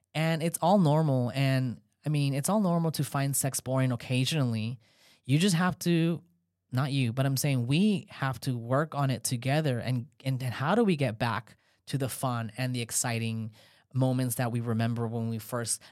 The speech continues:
met our person, or, you know, af-, the first stages of the honeymoon stage or whatever? I mean, we, sex is supposed to be exciting. Exciting sex for both people, amazing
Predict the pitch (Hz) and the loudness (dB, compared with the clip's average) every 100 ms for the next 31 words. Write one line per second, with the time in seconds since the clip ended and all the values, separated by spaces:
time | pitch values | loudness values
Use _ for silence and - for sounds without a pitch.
0 | - 120 120 117 113 - 120 110 120 117 | -4 0 2 2 -2 -2 -4 -2 -2 -4
1 | 117 117 117 110 117 123 113 110 - - | -4 -4 -4 -6 -2 0 0 -2 -6 -12
2 | 123 120 - 123 113 - - _ - - | -8 -8 -4 -2 -2 -4 -8 _ -8 -4
3 | 127 123 120 117 107 139 127 123 120 117 | -2 -2 -4 -6 -4 0 2 2 0 -2
4 | - 113 117 113 127 127 127 123 123 - | -2 -2 -4 -6 -6 -4 -4 -4 -6 -10
5 | - - _ _ _ _ _ - 147 147 | -20 -20 _ _ _ _ _ -20 -20 -10
6 | 165 175 _ - - - - - 147 254 | -8 -8 _ -18 -18 -18 -10 -6 0 0
7 | - - 151 151 151 143 - - 117 113 | 0 -2 0 0 2 2 2 2 2 2
8 | 107 101 - _ _ _ _ _ _ _ | 0 -2 -8 _ _ _ _ _ _ _
9 | _ _ _ - 175 233 214 - 160 170 | _ _ _ -4 2 2 2 2 0 0
10 | - - _ _ _ _ _ _ - 143 | -6 -8 _ _ _ _ _ _ -2 0
11 | 123 139 175 180 196 220 214 _ _ _ | 2 0 0 2 2 0 -4 _ _ _
12 | _ _ _ - 156 170 165 160 135 113 | _ _ _ -4 4 8 10 8 4 0
13 | 107 | -2